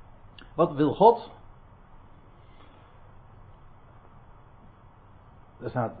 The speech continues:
eh, bid ten alle tijden en,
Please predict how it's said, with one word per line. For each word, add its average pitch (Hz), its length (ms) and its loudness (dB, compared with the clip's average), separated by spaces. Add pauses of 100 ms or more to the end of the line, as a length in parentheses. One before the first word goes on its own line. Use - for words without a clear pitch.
(140)
eh, 113 100 -2 (440)
bid 269 420 4
ten 165 120 2
alle 117 220 2
tijden 110 480 0 (400)
en, 110 440 -2